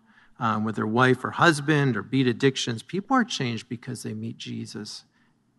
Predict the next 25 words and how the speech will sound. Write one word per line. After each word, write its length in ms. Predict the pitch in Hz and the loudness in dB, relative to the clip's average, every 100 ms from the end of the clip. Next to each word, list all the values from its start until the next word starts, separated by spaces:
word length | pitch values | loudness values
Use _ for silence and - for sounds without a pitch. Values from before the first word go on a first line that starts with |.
| _ _ - | _ _ -10
and 120 | 117 | -8
they 80 | 110 | -6
walk 360 | 110 113 120 | -6 -6 -6
in 100 | 120 | -10
his 180 | 110 110 | -10 -12
company, 640 | - 120 117 113 107 107 _ _ _ _ _ | -12 -12 -10 -12 -12 -18 _ _ _ _ _
and 140 | 131 | -8
their 100 | 120 | -6
lives 400 | 113 117 123 123 | -4 -4 -4 -6
are 80 | - | -10
changed. 600 | - 143 151 135 - - _ _ _ _ _ _ _ _ _ _ _ _ _ _ _ _ _ _ _ _ _ - | -10 -8 -8 -8 -12 -20 _ _ _ _ _ _ _ _ _ _ _ _ _ _ _ _ _ _ _ _ _ -4
God's 340 | 160 214 156 | 4 4 4
wisdom 520 | 135 156 160 - 143 | 6 6 6 4 2
and 140 | 131 120 | 2 0
power. 440 | 113 110 110 113 - - - - - | -4 -4 -4 -8 -12 -20 -18 -18 -12
Paul 200 | - 220 | 2 6
moves 320 | 220 214 156 | 10 8 8
on 300 | 175 170 175 | 6 8 6
from 240 | - 156 135 | 2 0 2
the, 300 | 131 120 - - | 0 -2 -6 -4
the 100 | 139 | -4
picture 480 | - 185 - 165 | 0 -2 0 4
of 100 | 139 | 4
Jesus 460 | 107 139 147 139 135 | 2 -2 -2 -2 -4
crucified 920 | - 143 131 - 131 139 131 123 110 | -4 -2 0 0 -2 0 2 0 -4